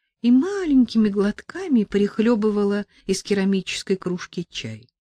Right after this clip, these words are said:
Кружка была тяжёлая, стильная и дорогая. Павел Степанов, как уже успела заметить Ингеборга, любил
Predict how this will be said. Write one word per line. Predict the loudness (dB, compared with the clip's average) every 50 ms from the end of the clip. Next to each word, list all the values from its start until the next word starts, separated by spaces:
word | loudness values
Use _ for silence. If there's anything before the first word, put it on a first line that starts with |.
| _ _ _ _ _ _ _ _ _ _ _ _ _ _ -20 -20 _ _ -4
Кружка | 0 2 4 4 2 2 0 0 0 2
была | 2 2 2 2 0 -2
тяжёлая, | -2 -2 -2 0 2 2 4 4 4 4 4 2 0 -2 -4 -4 -6 -10 -12 _ _ _ _
стильная | -14 -14 -8 0 0 2 2 2 0 0 0 -2 -2 -4 -4 -6 _ _ _ _
и | -8 -6
дорогая. | -4 -4 -4 -4 -6 -8 -8 -12 -14 -14 -14 -16 -18 _ _ _ _ _ _ _ _ _ _ _ _ _ _
Павел | -6 -4 -2 -2 -2 -2
Степанов, | -4 -4 -6 -4 -2 -2 -2 -2 -2 -4 -4 -6
как | -8 -6 -4 -4
уже | -4 -2
успела | -4 -4 -4 -4 -2 0 0
заметить | 0 2 0 0 0 -2 -4 -4 -4 -2
Ингеборга, | -2 -2 0 0 0 0 0 -2 -2 0 0 2 4
любил | 4 4 4 4 2